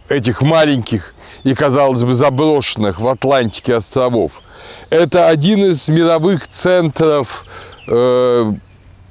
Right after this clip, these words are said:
на-, в которых, э, видимо, созидалась религиозная и духовная культура человечества.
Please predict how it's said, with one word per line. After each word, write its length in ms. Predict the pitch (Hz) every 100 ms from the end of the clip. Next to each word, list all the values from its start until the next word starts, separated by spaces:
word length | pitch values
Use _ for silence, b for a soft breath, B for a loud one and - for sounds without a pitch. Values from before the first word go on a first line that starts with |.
| - - - B B B - - - - -
на-, 240 | 139 156
в 60 | 139
которых, 680 | 170 151 170 170 165 131 -
э, 320 | 151 143 139 127 - -
видимо, 760 | 120 156 156 165 151 135 107 85 B B B
созидалась 1160 | - - 175 135 165 127 170 156 135 113 - - B B
религиозная 960 | 123 143 143 135 160 165 127 131 143
и 20 |
духовная 580 | 123 123 - 151 131 131
культура 540 | - 131 113 147 135 123
человечества. 880 | - 131 127 135 110 - - 76